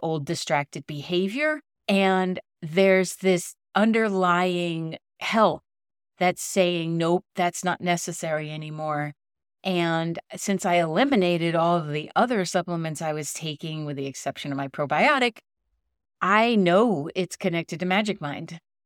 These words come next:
And I want others to have that feeling. I want you to know that you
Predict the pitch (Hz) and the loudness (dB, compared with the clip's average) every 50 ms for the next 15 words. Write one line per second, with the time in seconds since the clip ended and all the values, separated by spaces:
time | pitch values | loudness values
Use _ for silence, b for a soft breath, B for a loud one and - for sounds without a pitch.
0 | _ _ - - 175 170 170 170 170 170 170 165 165 - - 170 165 170 185 196 | _ _ -10 -8 -4 -2 -2 0 0 0 -2 -2 -4 -2 -2 0 0 2 2 2
1 | 180 165 156 160 170 170 170 175 175 180 - - - - - - 165 170 156 _ | 2 0 -2 -2 0 0 2 2 0 0 -2 -6 -14 -16 -16 -16 -16 -16 -16 _
2 | _ _ _ - 185 196 190 202 175 156 143 - 180 147 147 160 151 143 160 151 | _ _ _ 2 2 4 4 2 0 0 -2 -4 -6 -4 -2 -2 -2 0 -2 -4
3 | 143 147 - - 160 160 170 190 208 214 196 170 156 151 156 160 - 170 156 156 | -4 -6 -8 -8 -6 -4 -2 0 2 2 2 2 2 0 0 0 0 -4 -2 0
4 | 175 180 185 - - - 160 156 156 156 156 160 160 160 156 151 147 - _ _ | 0 0 0 -2 -4 -8 -8 -6 -4 -2 0 0 0 0 -2 -2 -4 -10 _ _
5 | _ _ _ _ _ _ - 151 170 165 165 160 160 160 151 - - _ _ - | _ _ _ _ _ _ -6 -4 -2 -2 0 0 0 0 -2 -4 -12 _ _ -12
6 | - 160 165 170 160 156 147 - | -10 -8 -6 -6 -6 -6 -10 -14